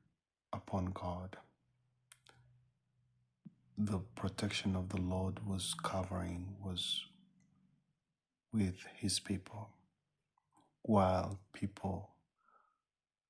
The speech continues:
were in the darkness all around, screaming and suffering in what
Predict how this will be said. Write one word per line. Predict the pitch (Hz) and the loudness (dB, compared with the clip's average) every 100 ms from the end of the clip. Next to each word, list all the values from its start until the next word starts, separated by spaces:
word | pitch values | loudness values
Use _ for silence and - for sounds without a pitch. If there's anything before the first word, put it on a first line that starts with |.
| _ _ _ _ _ - | _ _ _ _ _ 2
were | 101 92 92 90 - _ _ _ | 4 4 2 -2 -10 _ _ _
in | 107 98 | 0 0
the | 95 | 0
darkness | 98 92 92 - 92 85 - - - - - - _ _ _ - | 0 0 0 -2 -6 -4 -2 -2 -2 -2 -6 -10 _ _ _ 2
all | 104 92 | 4 4
around, | 90 90 87 87 90 - - - _ _ _ | 2 -2 -4 -4 -8 -10 -16 -20 _ _ _
screaming | - - - 107 92 87 87 92 95 | -6 -4 0 4 4 2 -2 -4 -6
and | 101 107 - _ _ _ _ _ _ _ _ _ _ _ _ _ _ _ _ _ _ _ _ _ _ _ _ _ _ _ _ _ | -8 -12 -16 _ _ _ _ _ _ _ _ _ _ _ _ _ _ _ _ _ _ _ _ _ _ _ _ _ _ _ _ _
suffering | - - 101 95 92 90 85 95 101 - _ _ _ _ _ _ - _ _ _ _ _ _ _ _ _ _ 113 | -2 2 2 0 -4 -4 -4 -8 -14 -20 _ _ _ _ _ _ -20 _ _ _ _ _ _ _ _ _ _ 2
in | 101 | 4
what | 95 95 92 | 6 6 2